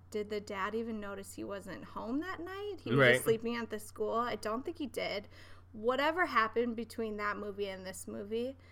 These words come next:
Speaker 1: um, with the dad, it was working 'cause the dad got hot.
Speaker 2: He is
Speaker 1: <laughs>
Speaker 2: so good looking, right? But
Speaker 1: Right.
Speaker 2: he literally,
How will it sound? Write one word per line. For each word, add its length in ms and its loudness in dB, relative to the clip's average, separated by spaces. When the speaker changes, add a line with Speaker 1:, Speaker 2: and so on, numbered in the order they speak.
Speaker 1:
um, 360 0
with 220 -4
the 80 0
dad, 500 0
it 160 0
was 180 -4
working 380 -6
'cause 160 -8
the 100 -8
dad 300 -2
got 200 2
hot. 540 -6
Speaker 2:
He 400 8
is 140 12
Speaker 1:
<laughs> 360 6
Speaker 2:
so 1000 12
good 260 12
looking, 460 12
right? 380 12
But 180 8
Speaker 1:
Right. 180 6
Speaker 2:
he 420 6
literally, 600 12